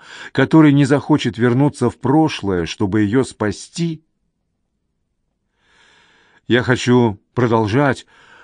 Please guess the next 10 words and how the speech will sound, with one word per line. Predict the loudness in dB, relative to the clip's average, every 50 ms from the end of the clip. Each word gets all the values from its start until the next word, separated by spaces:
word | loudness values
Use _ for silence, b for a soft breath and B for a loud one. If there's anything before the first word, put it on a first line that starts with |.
| b b b b b b b
но | -4 0 2 2 2 0
что-то | 0 0 0 0 0 -2
случилось | -2 0 -2 -2 -2 -2 -2 -2 0 -2 -2 -4
с | -2
моим | -2 0 0 0 0
голосом. | 2 2 2 2 0 -2 -4 -6 -6 -6 -8 -10 -12 -18 -20 _ _ b b b b b b b b -2
Я | 0 2 2 2 2 0
шевелю | -2 -2 0 0 2 2 2
губами, | 2 2 2 2 0 0 0 -2 -2
но | -2 -2 -2 0 0 0 0 -2 -4